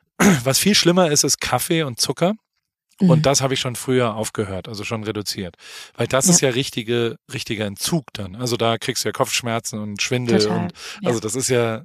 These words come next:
Speaker 1: wirklich hart. Und das hatte ich eh schon relativ runtergeschraubt und, und hab da überhaupt gar kein Problem mit gehabt. Aber das ging schon.
Speaker 2: Verrückt.
Speaker 1: Sag mal, du musst langsam aufstehen, oder? Wie viel Uhr ist jetzt? Sechs Uhr fünfundvierzig bei euch.
Speaker 2: Jetzt ist, genau, sechs Uhr fünfundvierzig. Jetzt, äh,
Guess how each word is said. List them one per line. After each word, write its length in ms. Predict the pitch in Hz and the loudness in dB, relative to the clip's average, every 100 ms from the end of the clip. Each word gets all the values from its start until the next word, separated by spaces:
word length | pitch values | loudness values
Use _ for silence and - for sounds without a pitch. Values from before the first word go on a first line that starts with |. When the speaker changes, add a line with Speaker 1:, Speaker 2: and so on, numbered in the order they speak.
| _ | _
Speaker 1:
wirklich 560 | 143 113 123 117 101 - - - - - | -4 -2 -2 -4 -6 -10 -18 -18 -16 -4
hart. 320 | 117 107 - | 0 0 -2
Und 60 | |
das 160 | 107 117 | -4 0
hatte 160 | 135 127 | 0 -2
ich 120 | 120 | -2
eh 140 | 123 | -2
schon 220 | - 117 | 0 -2
relativ 480 | 101 107 110 - 101 | -4 -4 -4 -6 -8
runtergeschraubt 800 | 101 110 104 98 - 101 104 - | -6 -4 -4 -4 -4 -4 -4 -8
und, 340 | 131 101 92 - | -12 -12 -14 -12
und 340 | 107 95 104 | -12 -10 -10
hab 200 | 107 - | -10 -4
da 260 | 104 101 113 | -2 -2 -2
überhaupt 380 | 104 92 - | -4 -6 -6
gar 180 | - 95 | -2 -2
kein 160 | - 104 | -2 -8
Problem 380 | - 104 104 92 | -10 -6 -6 -6
mit 120 | - | -8
gehabt. 300 | 117 110 _ - - - - - _ _ - | -12 -12 _ -20 -20 -20 -20 -20 _ _ -6
Aber 160 | 123 | -4
das 140 | 107 - | -2 -6
ging 120 | - | -2
schon. 140 | - 214 | 2 4
Speaker 2:
Verrückt. 420 | 170 - - - - - - | 4 2 -6 -8 -10 -18 -6
Speaker 1:
Sag 80 | |
mal, 60 | 127 | -2
du 80 | 123 | -2
musst 160 | 135 | 0
langsam 240 | 143 131 120 | 0 0 -2
aufstehen, 420 | 131 139 110 98 | -2 -2 -4 -4
oder? 200 | 110 131 | -2 -2
Wie 60 | 131 | -2
viel 80 | 135 | 0
Uhr 80 | 147 | 0
ist 120 | 147 | 0
jetzt? 240 | 160 156 | -2 -2
Sechs 260 | - 135 - | -4 -4 -2
Uhr 180 | 131 127 | 0 0
fünfundvierzig 720 | - 127 120 - 110 - 92 | -2 -6 -6 -4 -6 -6 -10
bei 220 | 101 101 | -8 -8
euch. 60 | 95 _ | -10 _
Speaker 2:
Jetzt 320 | 202 190 _ | 0 0 _
ist, 320 | 202 190 - | -8 -8 -8
genau, 300 | - 170 156 | -4 -2 -2
sechs 280 | 165 - - | -4 -12 -10
Uhr 120 | 175 | -8
fünfundvierzig. 800 | 165 165 160 - - - 262 - - _ - | -4 -2 0 -2 -4 -2 -4 -4 -12 _ -6
Jetzt, 380 | 220 - - | -6 -8 -6
äh, 240 | 214 208 | 0 2